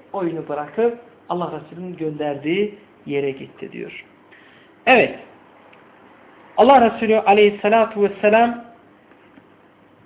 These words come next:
diyor ki Enes radıyallahu anh, Allah Resulü aleyhissalatu vesselam ile birisi yak-, karşılaşıp tokalaştığı zaman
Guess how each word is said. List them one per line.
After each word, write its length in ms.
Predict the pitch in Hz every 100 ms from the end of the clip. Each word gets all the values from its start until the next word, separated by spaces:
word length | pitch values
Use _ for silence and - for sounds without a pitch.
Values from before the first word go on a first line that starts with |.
| _ -
diyor 200 | 277 262
ki 300 | - 220 196
Enes 280 | 202 202 202 202 - - - _ _
radıyallahu 600 | 190 185 190 185 196 175 175
anh, 160 | 208 233 - _ _ _ _ _ _ _ _ _ _ _ _
Allah 340 | 190 269 277 226
Resulü 260 | 240 233
aleyhissalatu 840 | 220 220 214 214 - 226 254 240 226
vesselam 520 | 220 - 226 254 220
ile 240 | 208 196
birisi 560 | 208 214 208 240 202 - - _ -
yak-, 240 | 175 175
karşılaşıp 760 | 196 185 - 190 185 202 196 -
tokalaştığı 680 | 202 220 214 208 - 247 220
zaman 460 | 202 196 233 294